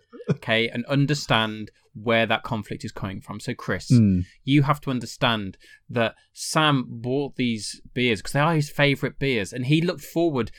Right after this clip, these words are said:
Speaker 2: to the next time he came to yours so he could again enjoy the beer in your
Speaker 1: Mm.
Speaker 2: company.
Speaker 1: Mm.
Speaker 2: And Sam, you have to understand that these are very tasty beers. And so Chris saw them, saw the joy it had brought you,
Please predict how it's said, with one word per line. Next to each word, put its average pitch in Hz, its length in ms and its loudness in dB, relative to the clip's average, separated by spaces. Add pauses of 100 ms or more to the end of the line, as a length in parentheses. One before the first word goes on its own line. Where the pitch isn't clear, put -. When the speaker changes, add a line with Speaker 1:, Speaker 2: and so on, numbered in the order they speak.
(120)
Speaker 2:
to - 120 -4
the 127 60 2
next 123 340 -2
time 113 260 0
he 113 80 0
came 120 320 -2
to - 120 -6
yours 98 220 -4 (140)
so - 100 -4
he 131 160 4
could 147 140 2
again 135 540 2 (180)
enjoy 120 300 -2
the 104 80 -8
beer 110 240 4
in 127 240 4
your 101 120 2
Speaker 1:
Mm. 92 40 -4
Speaker 2:
company. 101 580 -6
Speaker 1:
Mm. 104 400 2 (380)
Speaker 2:
And 160 120 0
Sam, 185 220 2
you 196 140 2
have 190 160 -4
to 180 80 -6
understand 170 440 0
that 123 120 -2
these 214 240 2
are 160 400 4 (120)
very 147 380 2
tasty 143 340 0
beers. 139 400 0 (200)
And 151 120 2
so 160 140 0
Chris 151 280 -2
saw 214 180 0
them, 143 120 4
saw 220 340 8
the 180 120 6
joy 185 320 4
it 143 80 -2
had 131 140 2
brought 127 240 2
you, 120 340 0